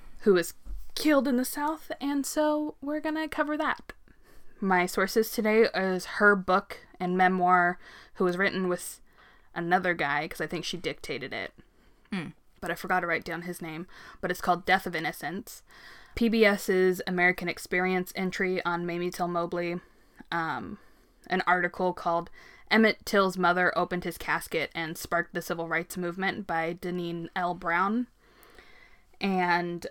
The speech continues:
Speaker 1: uh, Wikipedia. And a video called The Body of Emmett Till by Time,
Speaker 2: Mm-hmm.
Speaker 1: which was very good, and it connects the imagery of this case
Speaker 2: Mm-hmm.
Speaker 1: with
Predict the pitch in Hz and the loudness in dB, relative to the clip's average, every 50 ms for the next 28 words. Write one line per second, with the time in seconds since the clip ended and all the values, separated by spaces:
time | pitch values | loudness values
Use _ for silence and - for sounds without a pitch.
0 | - - 175 165 147 135 - - - - 185 - - - 170 - - - - - | -10 -8 -6 -4 -4 -4 -4 -6 -6 -8 -10 -10 -8 -10 -10 -10 -8 -10 -8 -8
1 | - - - - - - - _ _ _ - - _ _ _ _ - - 180 190 | -10 -12 -12 -16 -20 -20 -20 _ _ _ -20 -20 _ _ _ _ -8 -4 0 2
2 | 190 185 180 180 175 190 190 202 196 196 190 190 185 - - 190 175 170 175 175 | 2 2 2 2 0 0 2 4 4 4 4 4 2 2 4 4 4 4 2 0
3 | 180 180 175 - - 180 185 185 - 196 - - - - 180 185 180 - - - | -4 -6 -2 4 8 8 8 8 8 4 2 -2 0 0 0 2 0 -2 -4 -4
4 | - 180 175 175 180 185 190 156 139 - - - - - 190 180 185 208 247 269 | -2 -2 0 0 -2 -2 -2 -4 -4 -4 -6 -6 -2 2 2 4 4 4 2 0
5 | 311 - - _ _ _ - 196 190 190 180 180 196 202 185 - - 180 175 180 | -2 -4 -10 _ _ _ -10 -6 -6 -4 -4 -2 0 0 0 0 0 -2 -2 -2
6 | - - - 180 175 196 190 202 220 240 196 196 180 170 175 175 175 - - 170 | -4 -10 -14 -4 0 2 4 4 4 2 2 0 -2 -2 -2 -2 -4 -6 -8 -6
7 | 175 160 - - - - 185 175 165 135 - - - - - - - _ _ - | -8 -8 -8 -10 -10 -8 -4 -4 -4 -4 -4 -8 -12 -12 -14 -14 -16 _ _ -20
8 | - - _ - - - - _ - - - - _ _ _ _ - - - 190 | -20 -20 _ -20 -20 -20 -20 _ -20 -20 -20 -20 _ _ _ _ -14 -6 -4 -2
9 | 175 170 170 165 160 - - 180 190 202 196 190 - 185 175 175 165 170 175 175 | 0 0 0 -2 -4 -4 -2 2 2 2 2 2 0 -2 -2 -2 -4 -2 0 0
10 | 180 - - - - 185 185 185 185 - - - - - - - - 185 190 190 | 0 0 -4 -4 -2 -2 -2 -2 -2 -6 -10 -10 -12 -16 -14 -12 -8 -4 0 2
11 | 185 170 - - - | 2 2 0 -4 -14